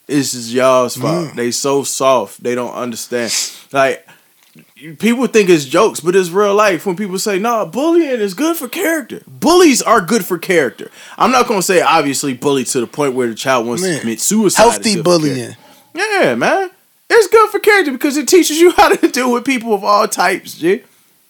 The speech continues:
Speaker 1: It teaches you how to stand up for yourself, too. You
Speaker 2: It
Speaker 1: know what I mean?
Speaker 2: does.
Speaker 1: It, it's, it's a different, I don't know, it's a different world, man. I feel like we're intentionally trying to raise cowards to a degree now.
Speaker 2: Yeah,
Speaker 1: And I ain't
Speaker 2: because
Speaker 1: feeling it.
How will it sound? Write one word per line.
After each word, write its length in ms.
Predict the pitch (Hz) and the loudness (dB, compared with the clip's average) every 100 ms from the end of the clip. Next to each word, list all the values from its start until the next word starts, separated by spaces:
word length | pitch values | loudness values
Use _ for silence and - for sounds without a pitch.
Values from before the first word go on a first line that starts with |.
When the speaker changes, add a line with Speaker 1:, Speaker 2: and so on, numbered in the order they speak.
| _ _ _ _ - | _ _ _ _ -8
Speaker 1:
It 160 | 208 | -4
teaches 340 | - 233 233 208 | -2 -2 -2 0
you 140 | 226 | 2
how 80 | 226 | 2
to 80 | 202 | 2
stand 400 | - 233 233 226 | 2 2 4 2
up 140 | 254 | 0
for 100 | 247 | 0
yourself, 440 | 226 196 190 190 180 | -2 -2 0 -2 -4
too. 300 | 240 226 - _ _ _ _ _ _ _ _ _ _ _ - | -8 -10 -12 _ _ _ _ _ _ _ _ _ _ _ -6
You 20 | |
Speaker 2:
It 20 | 190 | 0
Speaker 1:
know 60 | 196 | 4
what 80 | 202 | 4
I 20 | |
mean? 100 | 220 | 4
Speaker 2:
does. 200 | 180 - - _ | 4 -2 -18 _
Speaker 1:
It, 180 | - 185 139 | -6 -2 0
it's, 120 | 180 175 | 0 0
it's 200 | 180 170 | -2 0
a 60 | 180 | 0
different, 560 | 147 180 185 208 190 - | 2 0 0 -2 -2 -4
I 200 | 156 180 | -8 -8
don't 80 | 247 | -6
know, 120 | 226 | -6
it's 160 | 165 | -6
a 80 | 175 | -6
different 340 | 156 214 208 196 | -6 -8 -8 -8
world, 340 | 208 190 135 | -6 -6 -6
man. 280 | 113 156 - | -8 -8 -6
I 120 | 165 | -6
feel 200 | 165 208 | -2 -2
like 260 | 190 180 139 | 0 -2 -2
we're 140 | 185 | -2
intentionally 500 | 170 156 180 185 175 | -2 -4 -6 -4 -6
trying 240 | 156 175 165 | -4 -4 -4
to 40 | |
raise 240 | 160 170 160 | -2 -2 -4
cowards 400 | 175 196 165 - | -6 -6 -6 -8
to 140 | 135 | -10
a 40 | |
degree 300 | 104 92 90 65 | -10 -10 -12 -12
now. 140 | 69 | -4
Speaker 2:
Yeah, 120 | 247 | 0
Speaker 1:
And 160 | 311 220 | 2 2
I 20 | |
ain't 100 | 135 | -4
Speaker 2:
because 420 | 170 151 226 175 165 | -6 2 2 2 -2
Speaker 1:
feeling 240 | 247 170 | -6 -6
it. 120 | 101 | -10